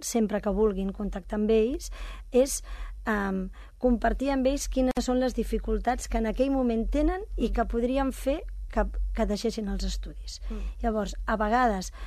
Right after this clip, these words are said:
Speaker 1: són dificultats econòmiques, a vegades són dificultats de salut i a vegades són aquestes dificultats que tu expliques de, de, en, en molts alumnes que són,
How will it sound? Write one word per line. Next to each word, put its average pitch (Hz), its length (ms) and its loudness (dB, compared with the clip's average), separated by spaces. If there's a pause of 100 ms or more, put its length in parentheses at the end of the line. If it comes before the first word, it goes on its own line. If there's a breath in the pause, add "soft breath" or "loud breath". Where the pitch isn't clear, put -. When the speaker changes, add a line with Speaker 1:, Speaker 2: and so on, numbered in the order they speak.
(100 loud breath)
Speaker 1:
són 214 220 2
dificultats 208 640 2
econòmiques, 294 720 2
a 196 60 -2
vegades 196 500 -2 (340 loud breath)
són 214 340 0
dificultats 190 720 -4
de 190 100 -4
salut 269 540 2
i 240 160 4
a 226 60 8
vegades 247 580 0 (260 loud breath)
són 220 260 0
aquestes 214 360 -2
dificultats 208 720 -2
que 226 160 0
tu 208 180 -4
expliques 202 600 -4 (420 loud breath)
de, 190 720 0 (220)
de, 196 160 0 (440)
en, 190 200 -6
en 190 120 -2
molts 208 360 -2
alumnes 208 520 2
que 196 220 0
són, 196 540 -2